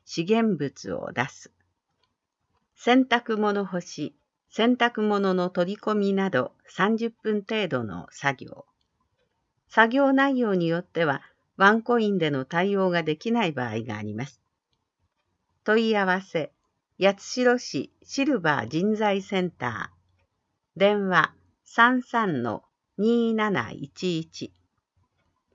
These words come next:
八代市シルバー人材センターの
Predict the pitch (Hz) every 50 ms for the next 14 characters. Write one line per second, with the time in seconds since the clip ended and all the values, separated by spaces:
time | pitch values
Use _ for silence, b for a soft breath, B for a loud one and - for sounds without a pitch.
0 | _ _ _ _ - 202 202 - - - - 262 254 262 254 262 - - 180 160
1 | - - - - - - 269 269 262 220 185 170 151 135 123 117 127 160 175 208
2 | 226 233 220 233 220 220 226 214 - - 226 226 214 214 175 151 135 113 120 113
3 | 92 -